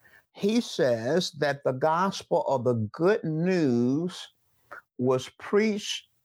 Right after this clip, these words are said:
to the nation of Israel as it is being preached to the church. He says in this verse, verse two, Hebrews four two, that the gospel, the good news that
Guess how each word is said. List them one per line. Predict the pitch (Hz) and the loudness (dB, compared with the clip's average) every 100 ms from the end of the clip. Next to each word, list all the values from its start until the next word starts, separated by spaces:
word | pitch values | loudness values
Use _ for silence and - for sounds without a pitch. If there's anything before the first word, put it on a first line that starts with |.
| _ | _
to | - 143 | -2 0
the | 123 | 2
nation | 127 135 151 185 208 208 | 0 2 0 0 0 0
of | 208 - | 0 -2
Israel | 135 131 120 127 127 160 202 _ _ _ _ - - _ - | 0 2 0 0 2 0 -2 _ _ _ _ -20 -20 _ -2
as | 143 147 147 - | 2 2 0 -2
it | 151 160 | 2 2
is | 156 147 | 2 2
being | 120 127 151 139 127 | 0 2 2 2 0
preached | - - 180 160 - - | -2 2 4 2 -2 -2
to | 147 | 0
the | 143 | 0
church. | - 196 143 92 - - - _ _ _ _ _ _ _ _ - - _ - | -2 0 0 0 -4 -6 -8 _ _ _ _ _ _ _ _ -20 -20 _ -12
He | - 196 247 | -2 2 2
says | 254 - 165 139 147 147 | 0 0 2 2 2 0
in | 131 135 | -2 0
this | 143 185 202 | 0 0 0
verse, | 127 104 117 165 | 0 2 2 0
verse | 117 131 180 - | -2 0 0 -4
two, | - 110 95 135 185 _ _ - | -2 0 2 2 0 _ _ -2
Hebrews | 135 117 135 170 | 0 0 0 0
four | - 160 180 | 0 0 0
two, | 180 123 98 107 - _ _ _ - - _ | 0 0 2 2 -2 _ _ _ -20 -20 _
that | 139 139 - | 0 0 0
the | 127 | -2
gospel, | 110 139 135 143 - 196 | 0 0 0 -2 -2 -2
the | 185 | 0
good | 151 135 165 | 0 0 0
news | 139 151 143 135 165 196 - _ _ _ | 0 2 2 2 0 -4 -10 _ _ _
that | 123 135 131 | -2 0 0